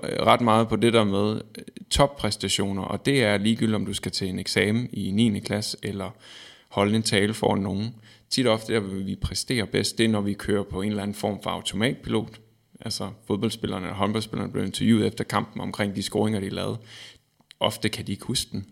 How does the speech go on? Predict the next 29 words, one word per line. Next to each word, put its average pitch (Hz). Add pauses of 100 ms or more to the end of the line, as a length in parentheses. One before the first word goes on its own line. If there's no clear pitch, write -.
fordi 101 (160)
de 104
gjorde 95
det -
bare. 95 (440)
De 98
handlede 101
bare 90
intuitivt. 117 (480)
Så - (120)
toppræstationer 107
er 107
tit 120
og -
ofte 110 (320)
intuitive 113
og, 98
og - (360)
automatiseret. 104 (560)
Og 110 (880)
det 123
handler 123
om 113
at 104
være 101
til -
stede 113
i -
nuet. 117